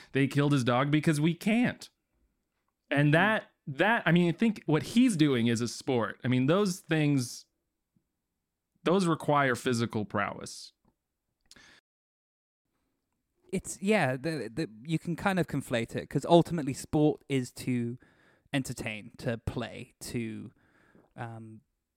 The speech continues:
Speaker 1: It is entertainment, though, because,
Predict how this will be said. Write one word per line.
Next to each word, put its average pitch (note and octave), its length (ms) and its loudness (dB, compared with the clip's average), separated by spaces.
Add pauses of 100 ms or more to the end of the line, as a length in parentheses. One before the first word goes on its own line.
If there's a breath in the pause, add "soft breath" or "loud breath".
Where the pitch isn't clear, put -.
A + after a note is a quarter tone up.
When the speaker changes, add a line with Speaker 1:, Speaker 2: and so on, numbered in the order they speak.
(880 soft breath)
Speaker 1:
It F#3+ 160 0
is C4+ 240 0
entertainment, G#3 680 0
though, A#2 180 -2
because, C#3 560 -2